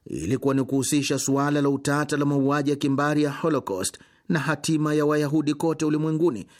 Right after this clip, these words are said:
na hatima ya walowezi wa Kiyahudi huko Palestina. Kwa hiyo, wanadiplomasia wa Kizayuni walijaribu kuaminisha jamii ya kimataifa kwamba mtawala mrithi wa Uingereza huko Palestina alikuwa na wasiwasi na hatima ya Wayahudi.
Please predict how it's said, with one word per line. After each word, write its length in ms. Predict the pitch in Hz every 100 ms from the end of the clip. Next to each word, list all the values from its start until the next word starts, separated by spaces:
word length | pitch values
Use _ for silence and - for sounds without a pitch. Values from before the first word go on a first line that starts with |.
| - _ -
na 120 | 78
hatima 400 | - 101 147 139
ya 40 | 139
walowezi 600 | 135 143 151 139 139 135 - -
wa 100 | 143
Kiyahudi 440 | 139 143 131 135 127
huko 280 | 127 120
Palestina. 680 | 123 139 139 139 180 113 - _ _ _ -
Kwa 180 | -
hiyo, 200 | 71 139
wanadiplomasia 800 | 139 139 131 123 139 135 - 151
wa 60 | 147
Kizayuni 500 | 143 135 139 143 147
walijaribu 600 | 147 139 135 143 147 143
kuaminisha 580 | 147 139 143 147 147 151
jamii 320 | 143 143 147
ya 80 | 147
kimataifa 600 | 147 147 143 160 156 139
kwamba 340 | 120 92 95 - _ _ _ _
mtawala 460 | - - 101 139 139
mrithi 340 | 139 143 143
wa 80 | 151
Uingereza 520 | 147 139 143 151 139
huko 200 | 147 143
Palestina 600 | 139 147 143 - 160 101 - - - -
alikuwa 360 | 78 92 143
na 80 | 139
wasiwasi 840 | 139 135 143 139 143 147 147 110 - -
na 100 | 185
hatima 640 | 151 151 143 - 127 117 95 - -
ya 100 | 147
Wayahudi. 560 | 98 85 117 175 120